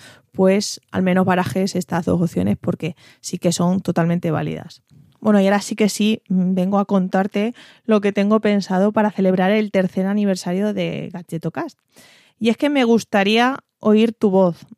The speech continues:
eh, así es que si te apetece, puedes enviarme un audio, pues, saludando, compartiendo cuál es tu gadget imprescindible, cuál es aquel que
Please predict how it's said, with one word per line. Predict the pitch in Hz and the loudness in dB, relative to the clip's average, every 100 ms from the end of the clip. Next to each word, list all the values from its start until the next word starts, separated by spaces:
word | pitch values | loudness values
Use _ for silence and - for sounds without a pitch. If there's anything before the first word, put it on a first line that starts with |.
| - | -12
eh, | - 87 - 180 | -10 -10 -14 -14
así | - | -8
es | 190 | -8
que | - 208 202 | -6 -6 -4
si | - 180 | -4 -4
te | 185 | -2
apetece, | 170 180 175 202 202 208 226 - _ _ _ - | -2 -2 -4 -4 -4 -6 -8 -10 _ _ _ 0
puedes | 214 220 | 2 4
enviarme | 226 208 202 208 214 208 | 4 4 4 4 2 2
un | 196 | 4
audio, | 214 214 208 226 | 4 2 2 0
pues, | - 180 - _ | -4 -10 -12 _
saludando, | - 175 165 175 185 185 190 - _ | -8 -4 -2 0 0 0 0 -2 _
compartiendo | 202 190 180 175 175 175 175 | 0 0 0 -2 -2 -4 -2
cuál | 170 | -4
es | 170 | -4
tu | - 180 | -4 -4
gadget | 165 - 165 - - - | -4 -6 -10 -10 -18 -2
imprescindible, | 208 190 180 170 175 208 208 202 202 208 - - _ | 0 0 -2 -2 0 2 2 2 0 -4 -12 -20 _
cuál | 214 208 | 0 2
es | 208 202 | 0 -2
aquel | 185 196 196 190 | -4 0 0 -2
que | - 185 180 - | -4 -4 -4 -6